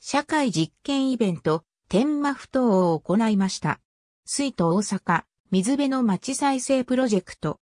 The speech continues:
二千九年九月十二日時点のオリジナルより、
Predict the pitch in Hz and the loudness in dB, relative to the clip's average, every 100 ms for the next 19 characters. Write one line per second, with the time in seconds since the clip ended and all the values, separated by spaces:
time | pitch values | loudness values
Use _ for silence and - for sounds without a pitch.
0 | _ _ - 185 - 320 330 - 302 269 | _ _ -2 -2 0 -2 -2 -2 0 2
1 | 220 202 - 277 277 170 156 220 277 262 | 2 0 -2 -2 -2 -2 0 0 0 0
2 | 254 - 247 247 247 226 202 165 160 202 | -2 -4 -6 -6 -2 2 2 2 0 0
3 | 220 214 196 180 160 147 135 | 2 2 2 2 0 -2 -4